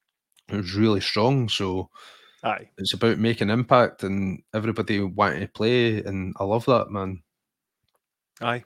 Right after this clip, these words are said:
Speaker 2: it's a, it's a nice problem to have. Um, and incidentally, actually, um,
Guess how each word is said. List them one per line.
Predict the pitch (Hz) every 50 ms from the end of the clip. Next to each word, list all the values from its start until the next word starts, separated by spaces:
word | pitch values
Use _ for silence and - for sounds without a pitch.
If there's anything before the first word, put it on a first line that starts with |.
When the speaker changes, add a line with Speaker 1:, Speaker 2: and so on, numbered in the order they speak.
| _ -
Speaker 2:
it's | 120 123 120 -
a, | - 117 113 113 123
it's | 123 - -
a |
nice | 120 131 143 143
problem | - - 139 123 120 107
to | -
have. | - - 117 123 123 120 - - - -
Um, | 120 117 117 113 113 113 113 113 113 113 113 - _ -
and | 120 123 123
incidentally, | 143 160 180 - 175 139 135 135 139 139 139
actually, | 135 131 123 - 139 123 120 113 -
um, | 110 113 113 113 110 110 110 110